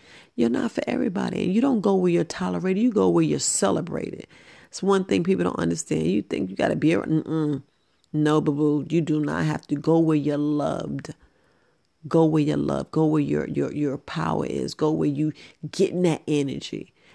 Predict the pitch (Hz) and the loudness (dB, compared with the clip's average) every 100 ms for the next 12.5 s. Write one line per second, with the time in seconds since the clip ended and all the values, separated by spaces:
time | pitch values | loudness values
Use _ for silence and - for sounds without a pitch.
0 | _ 160 202 208 190 185 165 147 - 147 | _ 2 4 2 0 -2 -2 -2 -4 -4
1 | 160 - 143 147 - 147 143 143 - 147 | -4 -4 -4 -4 -2 -4 -2 -4 -6 -8
2 | 139 135 - - 143 - 143 139 - 64 | -6 -6 -4 -4 -4 -2 -2 -2 -4 -8
3 | - - _ _ _ _ _ 151 147 156 | -12 -18 _ _ _ _ _ 2 2 2
4 | 160 147 147 147 147 147 139 143 - 147 | 0 0 0 -2 -2 -2 -2 -4 -2 0
5 | 151 147 147 - _ _ - 139 135 147 | 0 0 -4 -10 _ _ -10 -8 -2 -2
6 | 147 - - - - 143 147 151 160 151 | -2 -6 -18 -18 -10 -4 -2 0 0 0
7 | 147 - 143 143 156 160 147 170 160 151 | -2 -2 -2 -2 -2 0 0 0 0 -2
8 | 135 139 147 156 147 139 160 151 151 139 | 0 0 0 0 -4 -4 -6 -6 -6 -8
9 | 160 - - 143 139 - 139 131 147 143 | -10 -8 -4 -4 -4 -6 -6 -2 0 0
10 | - 131 131 - 147 147 - - - - | -2 -6 -8 -4 -4 -4 -8 -10 -12 -20
11 | - - - 196 - 160 185 175 175 175 | -20 -8 0 2 2 0 0 0 0 -2
12 | 170 160 170 - | -4 -4 -4 -4